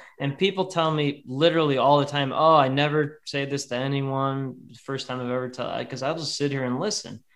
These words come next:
When you ask good questions and then you just listen, then that's what, that's what happens. And then the person who came in from New Zealand,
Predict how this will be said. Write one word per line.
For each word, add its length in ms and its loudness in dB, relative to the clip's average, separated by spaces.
When 140 -6
you 100 2
ask 220 2
good 160 -4
questions 560 0
and 100 -4
then 80 -2
you 100 0
just 200 -6
listen, 500 -2
then 180 -4
that's 280 -4
what, 160 -6
that's 200 2
what 120 -2
happens. 440 4
And 220 2
then 460 2
the 100 -2
person 840 -2
who 120 -4
came 280 -2
in 160 0
from 220 -4
New 100 -4
Zealand, 600 0